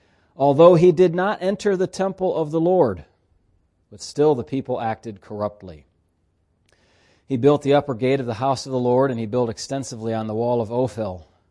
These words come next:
Moreover, he built cities in the mountains of Judah,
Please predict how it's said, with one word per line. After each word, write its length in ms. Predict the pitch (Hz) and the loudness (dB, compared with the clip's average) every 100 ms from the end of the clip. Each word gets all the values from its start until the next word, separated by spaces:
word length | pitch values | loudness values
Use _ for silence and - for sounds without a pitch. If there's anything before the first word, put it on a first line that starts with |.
| _ | _
Moreover, 360 | 113 120 113 | -6 -4 -4
he 100 | 110 | -6
built 240 | 110 117 - | -6 -8 -6
cities 360 | 127 120 107 | -6 -6 -6
in 100 | 110 | -10
the 60 | 107 | -10
mountains 420 | 107 120 120 101 | -10 -10 -12 -18
of 100 | 101 | -18
Judah, 400 | 92 131 139 135 | -8 -4 -4 -4